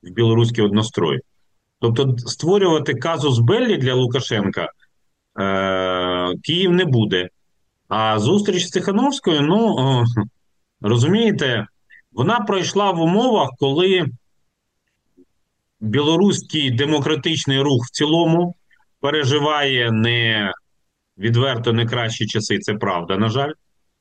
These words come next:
Е, полк Калиновського в Україні, ну, він після того, як пішов, е,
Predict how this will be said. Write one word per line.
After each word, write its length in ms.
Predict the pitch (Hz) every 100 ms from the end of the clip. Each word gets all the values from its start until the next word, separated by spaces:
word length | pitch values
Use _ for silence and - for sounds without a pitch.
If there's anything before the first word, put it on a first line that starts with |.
| _ _ -
Е, 400 | 101 101 101 98 -
полк 300 | 175 202 196
Калиновського 1040 | 175 165 165 208 185 - 156 135 117 98 - _ _ _
в 100 | -
Україні, 760 | 120 120 139 139 147 143 123 113
ну, 520 | 107 127 143 127 104 98
він 360 | 127 123 107 - _ _ _ _ _ _ _ _
після 360 | - 117 120 120
того, 360 | 117 147 120 117
як 260 | 113 107 -
пішов, 480 | 117 120 120 101 104 - -
е, 560 | 95 95 92 95 90